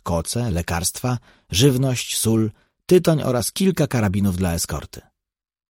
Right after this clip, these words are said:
Wszystko to pakowano od razu w skrzynie i walizy.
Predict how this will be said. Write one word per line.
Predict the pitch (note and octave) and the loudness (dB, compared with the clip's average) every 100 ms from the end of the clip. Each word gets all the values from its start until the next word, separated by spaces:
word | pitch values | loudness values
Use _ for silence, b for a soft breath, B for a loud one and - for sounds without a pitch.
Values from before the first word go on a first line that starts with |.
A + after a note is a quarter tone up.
| - | -4
Wszystko | C3+ B2+ F2+ | -2 -2 -4
to | E2+ E2+ | -6 -4
pakowano | F#2 G2 G2 G#2 F#2+ | -4 -2 0 2 0
od | F2+ | 0
razu | E2+ G2 | -2 -2
w | - | -4
skrzynie | - D3+ C#3+ G2+ | 0 0 2 2
i | |
walizy. | F2+ D#2 C2 - | 0 -4 -6 -12